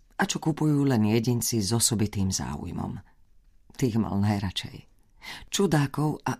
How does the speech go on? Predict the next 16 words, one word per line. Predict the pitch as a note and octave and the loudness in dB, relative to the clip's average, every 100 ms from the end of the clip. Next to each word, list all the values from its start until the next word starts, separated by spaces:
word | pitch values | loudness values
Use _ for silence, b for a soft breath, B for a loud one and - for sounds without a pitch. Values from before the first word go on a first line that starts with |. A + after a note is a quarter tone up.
| D3+ | 2
introvertov. | D3 B2 A2+ F#2+ - G#2 F#2+ - - - _ - - | 2 2 0 0 -2 -6 -8 -10 -16 -20 _ -20 -12
Chodili | - D#3+ D3 B2+ | 0 2 4 4
do | A#2+ A#2+ | 6 4
trafiky | - B2 - A2+ A2+ | 2 -2 -2 -4 -2
zriedkavo, | A#2+ A2 A2+ - F#2+ D2+ D#2 | 2 2 2 -2 -8 -8 -6
ale | C#3+ G3+ | 0 2
pravidelne. | G#3 F#3 A#2+ G#2 G2 F2+ F#2 - - - _ B B | 2 2 2 0 -2 -4 -6 -10 -20 -20 _ B B
Pri | - D3 | 2 2
pozdrave | C#3+ D3+ C#3 D3+ C#3+ | 4 0 2 2 2
sa | - A#2 | 0 -2
prikrčili, | A#2+ A#2+ A2 - A#2+ B2 E3+ - | -2 -2 -2 -4 -4 -4 -6 -8
strčili | - - C#3 B2+ A#2 G#2+ | -8 2 2 2 0 0
hlavu | G2+ G2+ G2+ | 0 0 -2
do | G#2+ C#3+ | -2 -2
okienka | - D3+ D3+ D#3 D#3 B B B | -2 -2 -2 -4 -8 B B B
a | - | -4